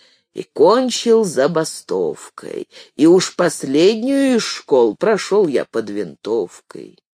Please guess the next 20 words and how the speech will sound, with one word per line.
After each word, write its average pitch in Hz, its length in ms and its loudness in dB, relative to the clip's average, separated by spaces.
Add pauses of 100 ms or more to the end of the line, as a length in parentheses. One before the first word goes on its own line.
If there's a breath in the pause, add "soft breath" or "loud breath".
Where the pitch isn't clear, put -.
Так - 320 -6
я 107 180 -4
учился 95 600 -8
при 110 240 -8
царе, 135 560 -2 (320 soft breath)
как 196 240 -2
большинство 110 720 -4
народа, 101 680 -6 (400 loud breath)
и 160 180 2
сдал 165 720 2
экзамен 226 880 2
в 107 120 -8
октябре 147 1080 2 (240)
семнадцатого 110 1400 -4
года. - 440 -8 (800)
Нет - 360 -10
среди 113 460 -8
вас 117 320 -6
ни 123 140 -6
одного, 117 920 0